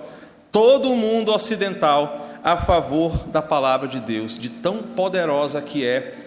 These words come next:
a significação desse termo.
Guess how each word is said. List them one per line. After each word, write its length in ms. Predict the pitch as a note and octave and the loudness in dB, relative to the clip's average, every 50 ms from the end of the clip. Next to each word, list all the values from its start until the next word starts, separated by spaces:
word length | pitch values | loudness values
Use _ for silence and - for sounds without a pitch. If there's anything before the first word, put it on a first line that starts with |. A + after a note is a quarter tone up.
| - - - | -20 -10 -6
a 140 | A#2 B2+ - | -6 -4 -4
significação 1040 | - - - A#3 C4 A#3+ B3 A3+ G#3+ - G3+ C#3+ F3+ D#3+ - - - D3 D3 D3+ D#3 - - - - - - | -4 -4 -2 -2 -2 -2 -2 -4 -4 -6 -4 -2 -2 -2 0 0 -2 -2 -2 -2 -4 -6 -10 -14 -16 -14 -6
desse 280 | - D3+ D#3 - - - | -2 -2 -2 -2 -4 -6
termo. 380 | - C#3 C3+ C3 B2+ C3 - | -4 -2 -2 -2 -2 -4 -8